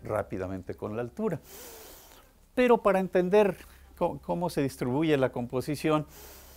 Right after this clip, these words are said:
vamos a suponer que toda la atmósfera está a la misma presión que en la superficie, nada más para cuantificar, eh,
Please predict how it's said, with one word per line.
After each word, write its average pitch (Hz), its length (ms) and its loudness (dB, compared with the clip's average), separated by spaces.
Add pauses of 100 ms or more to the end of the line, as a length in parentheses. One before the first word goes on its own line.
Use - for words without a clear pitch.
(240)
vamos 226 260 0
a 196 60 2
suponer 165 640 2 (960)
que 139 120 2
toda 190 300 4
la 160 80 6
atmósfera 143 680 2 (200)
está 135 540 -2 (420)
a 131 40 0
la 127 100 2
misma 156 340 0
presión 143 400 -2
que - 80 -6
en 147 80 -2
la 131 80 -6
superficie, 180 720 -6
nada 196 300 0
más 175 200 -2
para 117 260 0
cuantificar, 120 800 -2 (520)
eh, 120 80 -12